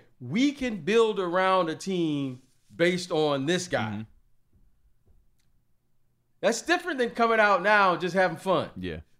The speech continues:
Speaker 1: 'Cause he is a fun player to watch.
Speaker 2: Yes.
Speaker 1: The reason it was great is 'cause it was unexpected. I don't think anyone expected him to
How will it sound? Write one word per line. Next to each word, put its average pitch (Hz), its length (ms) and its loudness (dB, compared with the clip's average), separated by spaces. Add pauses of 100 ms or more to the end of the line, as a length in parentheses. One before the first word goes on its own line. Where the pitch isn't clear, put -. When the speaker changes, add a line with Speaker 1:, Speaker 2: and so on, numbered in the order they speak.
Speaker 1:
'Cause 185 220 0
he 320 300 2
is 196 140 -2
a 170 100 0
fun 233 400 0
player 208 280 2
to 180 80 0
watch. 220 240 2
Speaker 2:
Yes. - 340 -12 (840)
Speaker 1:
The 131 100 -6
reason 226 340 -4
it 196 60 -2
was 147 140 -4
great 208 280 0
is 156 160 -8
'cause 151 200 -4
it 147 40 -6
was 123 180 -8
unexpected. 202 720 -4
I 143 80 -6
don't 170 160 -4
think 180 200 -10
anyone 180 360 -6
expected 170 520 -6
him 165 260 -4
to 127 420 -10